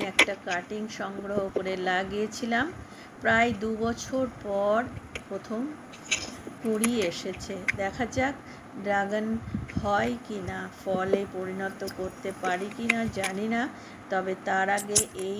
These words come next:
পরিচর্যাগুলো তো অবশ্যই করে নিতে হবে। সমস্ত মাটিটা গামলাতে দিয়ে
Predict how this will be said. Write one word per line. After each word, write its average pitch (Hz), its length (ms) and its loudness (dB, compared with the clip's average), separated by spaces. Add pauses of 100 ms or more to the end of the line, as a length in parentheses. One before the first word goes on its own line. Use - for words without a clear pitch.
(160)
পরিচর্যাগুলো 185 880 -4 (120)
তো 214 60 -2 (160)
অবশ্যই 185 520 0 (100)
করে 185 280 -2
নিতে 180 280 -4 (120)
হবে। 175 260 -2 (540)
সমস্ত 277 380 0 (160)
মাটিটা 254 460 8 (640)
গামলাতে 240 500 4 (160)
দিয়ে 233 220 8